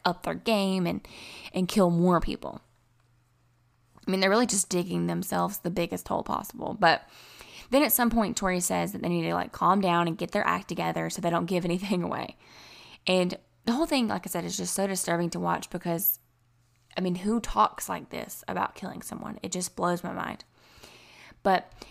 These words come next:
the only part of the video I could not find was, I mean, excuse me, the only part of the video, now the only part of the video I could find was a minute-long compilation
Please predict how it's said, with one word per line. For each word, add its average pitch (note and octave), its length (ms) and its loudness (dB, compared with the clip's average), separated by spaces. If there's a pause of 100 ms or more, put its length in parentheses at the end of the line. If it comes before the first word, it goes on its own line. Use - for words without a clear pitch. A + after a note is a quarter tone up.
(240)
the F#3+ 140 0
only F4+ 320 0
part G3 400 2
of F3 100 -6
the F3+ 80 -2
video E3+ 420 -2
I E3+ 100 -2
could B3+ 260 -4
not B3+ 300 2
find E3 480 -2
was, E3 280 0 (560)
I G3+ 40 2
mean, G3+ 120 4
excuse - 300 -6
me, D#3+ 60 -10
the E3 180 -10
only B3 280 0
part - 420 0
of F3+ 80 -8
the F3 80 -4
video, E3 520 -2 (1400)
now G3+ 180 4
the G3+ 140 2
only C#4+ 240 4
part A#3 240 2
of G3 100 -2
the F#3 60 -4
video E3+ 540 0
I E3 100 2
could A#3+ 380 -2
find E3 400 0
was E3+ 200 -4
a E3 80 0
minute-long F3 680 2
compilation E3 680 -2